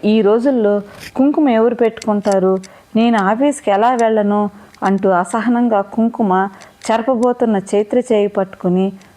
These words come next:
సున్నితంగా ఆపేశాను. "నువ్వు కుంకుమ పెట్టుకుంటే ముత్యంపై కెంపు నీడ పడినంత అందంగా ఉంది. ప్లీజ్ చైత్ర, చెరపకు. అయినా ఆమె చెప్పిన వేటిల్లోనూ మనకు వచ్చిన పెద్ద ఇబ్బంది ఏమీ లేదు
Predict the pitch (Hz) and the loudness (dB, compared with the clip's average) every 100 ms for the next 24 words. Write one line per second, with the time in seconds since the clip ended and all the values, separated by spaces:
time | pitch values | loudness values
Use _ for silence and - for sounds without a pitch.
0 | - - 202 226 233 240 214 190 190 185 | -6 0 2 2 0 0 0 0 -2 -2
1 | 185 170 170 - - - - - 208 208 | -2 -2 -2 -6 -18 -20 -20 -4 0 2
2 | 214 240 220 220 226 254 247 220 220 - | 2 0 0 0 0 0 0 -2 -2 -4
3 | 208 196 196 196 - - - - 208 202 | -4 0 0 -2 -6 -20 -16 -2 -2 2
4 | 269 269 277 269 269 214 226 254 233 220 | 0 2 0 -2 0 0 2 0 2 0
5 | 208 190 185 190 190 190 185 185 - - | 0 -2 0 0 -2 -2 -2 -4 -14 -8
6 | 180 190 208 233 233 220 196 185 175 - | -2 0 2 2 2 0 0 0 -2 -4
7 | - _ - 196 208 220 196 - 190 190 | -20 _ -4 0 2 0 -2 -2 -2 -2
8 | 190 180 185 - - - - 208 220 226 | -2 0 0 -4 -20 -12 -4 -4 -2 -2
9 | 247 254 254 - - - 196 240 294 - | -2 -2 -4 -20 -10 -2 0 2 2 0
10 | 220 214 208 208 - 277 240 214 220 226 | 0 0 0 -4 0 0 2 2 2 0
11 | 214 202 202 208 214 185 190 190 190 190 | 2 2 2 2 2 2 0 0 -2 -2
12 | - - 190 196 254 247 208 175 185 170 | -10 -6 -4 0 0 0 -2 0 0 0
13 | - 226 226 190 196 233 240 208 190 | 0 0 2 2 2 2 2 2 0